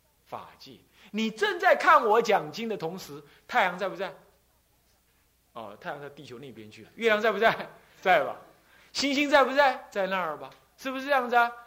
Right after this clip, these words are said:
海洋还在不在？在吧？是不是这样子？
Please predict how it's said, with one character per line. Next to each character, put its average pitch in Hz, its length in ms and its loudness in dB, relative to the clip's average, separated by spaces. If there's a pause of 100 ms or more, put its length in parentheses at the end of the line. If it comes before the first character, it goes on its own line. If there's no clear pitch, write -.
(140)
海 208 180 6
洋 214 180 6
还 269 120 2
在 277 140 4
不 277 80 -2
在？ 277 300 -2
在 190 220 -2
吧？ 160 320 -6 (260)
是 226 120 -12
不 226 80 -8
是 240 140 -10
这 240 80 -4
样 220 180 -2
子？ 214 240 -8